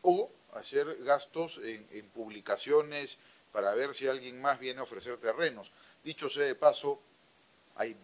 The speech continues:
muchos otros proyectos que hemos visto en semanas anteriores donde esa evaluación de mercado ya está hecha. Entonces,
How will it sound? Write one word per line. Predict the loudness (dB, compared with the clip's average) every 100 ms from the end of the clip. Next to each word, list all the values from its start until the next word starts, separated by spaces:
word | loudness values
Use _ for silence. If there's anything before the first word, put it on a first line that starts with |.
| -18
muchos | -2 2 2 2 -2 4
otros | 4 4 -2
proyectos | 2 4 4 0 -4 -6
que | -4
hemos | -4 -8
visto | -8 -8
en | -8
semanas | -6 -6 -4 -4
anteriores | -6 -8 -2 0 0 -4 -10 -20 -12
donde | -12 -8
esa | 0
evaluación | 2 2 0 -8
de | -8
mercado | -8 0 2
ya | 2
está | -2 0
hecha. | 2 0 -6 -10 -12 -18 _ -20 -20 -20 -20 -20 -20 -20
Entonces, | -14 -10 -8 -10